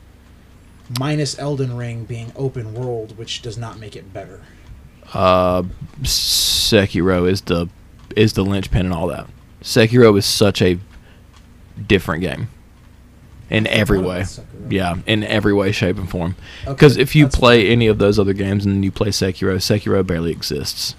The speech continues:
Speaker 2: It's like, it's on a completely different plane.
Speaker 1: Yeah.
Speaker 2: If you, if you, it's more of a Ninja Gaiden game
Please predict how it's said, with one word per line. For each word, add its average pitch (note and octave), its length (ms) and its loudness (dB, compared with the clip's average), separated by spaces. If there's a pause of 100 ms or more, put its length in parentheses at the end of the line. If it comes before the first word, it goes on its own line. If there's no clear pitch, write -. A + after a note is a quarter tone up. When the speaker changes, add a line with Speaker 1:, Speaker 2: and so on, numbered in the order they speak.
Speaker 2:
It's A2 200 -2
like, G#2 240 -2
it's G#2+ 300 -2
on A#2 100 2
a A2+ 60 -2
completely G2 340 -4
different F#2 240 -6
plane. F2 320 -6 (260)
Speaker 1:
Yeah. F#2+ 240 -14
Speaker 2:
If - 200 2
you, A#2 320 6
if A#2 240 2
you, A2 160 0
it's B2+ 260 2
more B2+ 360 6
of G#2+ 320 0
a G#2 160 4
Ninja G#2+ 460 0
Gaiden G2+ 520 2
game F#2 440 -6